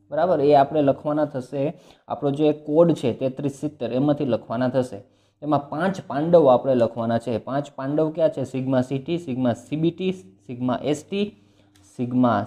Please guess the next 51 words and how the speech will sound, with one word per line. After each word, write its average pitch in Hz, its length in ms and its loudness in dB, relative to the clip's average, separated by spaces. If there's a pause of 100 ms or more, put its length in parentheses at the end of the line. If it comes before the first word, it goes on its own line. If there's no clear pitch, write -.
(100)
સી 170 140 0
સી 185 260 -2
અને 131 140 2
સિગ્મા 135 340 -2
સી 135 240 -4
બી 123 220 2
સી. 123 340 -4 (360)
કોડમાં 175 480 0
ક્યાં 170 200 -4
આપેલા 175 340 2
છે 165 200 -2
એની 156 160 2
પણ 160 140 -6
હું 151 140 0
તમને 143 220 0
સમજૂતી 131 520 0
આપી 117 220 4
દઉં. 101 260 -10 (840)
આ 139 60 6
પાંચેય 151 400 4
વેલ્યુ 175 300 6
માટે 170 260 4
દોસ્તો 156 320 4
તમે 160 220 4
આવી 147 200 4
જાઓ 156 320 8
આઈ 131 280 4
એસ 165 260 4
કોડ 165 300 8
તેત્રીસ 151 440 6
સિત્તેર 160 400 4
પાર્ટ 139 300 6 (280)
ટુ 185 160 10
ની 160 180 6
અંદર 127 300 6 (720)
વોટર 147 220 8
ટેન્કનો 160 280 4
આ 147 280 4
કોડ 151 420 4
છે 185 140 4
દોસ્તો, 139 400 6
એની 151 220 6
અંદરથી 156 340 4
તમને 147 240 4
આ 143 40 6
પાંચે 143 340 4
પાંચ 147 400 2
પાંડવની 139 480 4
વેલ્યુ 131 360 6
તમને 120 240 2
મળશે. 120 420 2